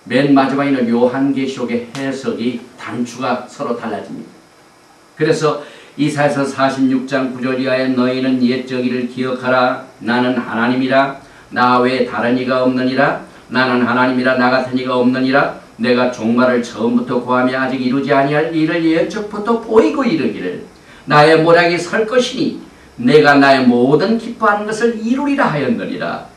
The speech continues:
내가 동방에서 독수리를 부르며 먼 나라에서 나의 모략을 이룰 사람들을 부를 것이라. 내가 말하였은즉 정령 이룰 것이요 경영하였은즉 정령 행하리라." 하나님께서는 종말을 처음부터 고하시고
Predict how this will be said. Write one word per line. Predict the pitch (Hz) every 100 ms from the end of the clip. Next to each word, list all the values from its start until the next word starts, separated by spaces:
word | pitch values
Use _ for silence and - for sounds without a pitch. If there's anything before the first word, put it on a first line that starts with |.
| - - -
내가 | 139 135 135
동방에서 | 139 131 139 139 135
독수리를 | 135 123 - - 135 139 139 139
부르며 | 139 135 139 143 - - - -
먼 | 131 147 147
나라에서 | 143 143 139
나의 | 135 139 127
모략을 | 127 139 143 143
이룰 | 147 131
사람들을 | 143 143 139 147 135
부를 | 135 151
것이라. | 147 139 147 151 - - -
내가 | 117 147 139 135
말하였은즉 | 135 139 139 135 135 127 - -
정령 | - 117 202 240 247 247
이룰 | 233 226
것이요 | 220 208 - 190 196 - - -
경영하였은즉 | - 143 147 151 151 120 127 135 135 131 135 -
정령 | - 113 117 117 117 113
행하리라." | 107 95 92 107
하나님께서는 | 143 151 151 139 135 120 - - -
종말을 | - 170 208 202 185 185
처음부터 | - 208 254 254 254 -
고하시고 | 160 160 156 - - 226 -